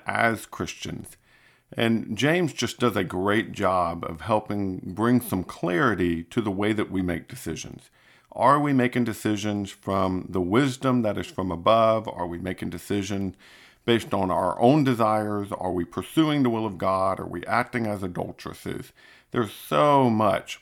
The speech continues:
practical wisdom and instruction in the book of James. But the passage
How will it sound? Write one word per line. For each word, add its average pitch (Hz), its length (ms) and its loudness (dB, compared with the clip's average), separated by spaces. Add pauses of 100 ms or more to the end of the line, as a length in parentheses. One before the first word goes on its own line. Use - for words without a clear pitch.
practical 135 800 0
wisdom 90 640 -2
and 95 160 0
instruction 92 880 -2
in 113 180 2
the 98 60 -2
book - 200 -8
of 85 80 -10
James. - 420 -4 (680)
But 123 120 -8
the - 80 -2
passage 185 440 2